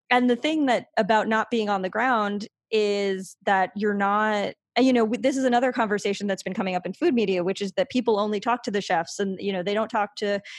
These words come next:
who's working there or what, or those kinds of things. And if you're on the ground in a city, you're gonna, and i-, if you're talking to people who work in an industry that you're covering, you're gonna hear the whispers. You're gonna know about, you know, how Jessica Koslow treats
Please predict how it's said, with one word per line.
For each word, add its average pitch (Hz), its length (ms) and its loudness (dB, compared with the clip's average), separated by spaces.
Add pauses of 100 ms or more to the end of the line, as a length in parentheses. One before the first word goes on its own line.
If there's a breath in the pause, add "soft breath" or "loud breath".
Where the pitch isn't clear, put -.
(140 loud breath)
who's 240 200 -4
working 262 340 0
there 180 160 0
or 175 60 0
what, 185 120 -2
or 202 480 -2
those 226 240 0
kinds 214 220 -2
of 175 100 -10
things. 165 260 -6
And 208 100 -4 (400 loud breath)
if 240 160 2
you're 254 140 4
on 294 200 4
the 311 80 2
ground 226 480 2
in 226 180 2
a 214 80 0
city, 220 440 0
you're 220 220 4
gonna, 233 400 0 (400)
and 220 160 4
i-, 240 160 2
if 214 160 0
you're 233 220 -2
talking 233 460 -2
to 214 60 -2
people 202 280 -4
who 196 100 -2
work 202 220 -2
in 196 120 -2
an 175 120 -4
industry 202 480 -2
that 185 120 -4
you're 185 120 -4
covering, 202 640 -2
you're 226 200 -2
gonna 269 200 0
hear 214 560 0
the 202 80 0
whispers. - 560 -4
You're 233 80 2
gonna 269 200 4
know 220 520 4 (640 loud breath)
about, 190 540 4 (100)
you 240 100 2
know, 196 260 2
how 220 200 2
Jessica 214 340 0
Koslow 196 480 0
treats - 480 -4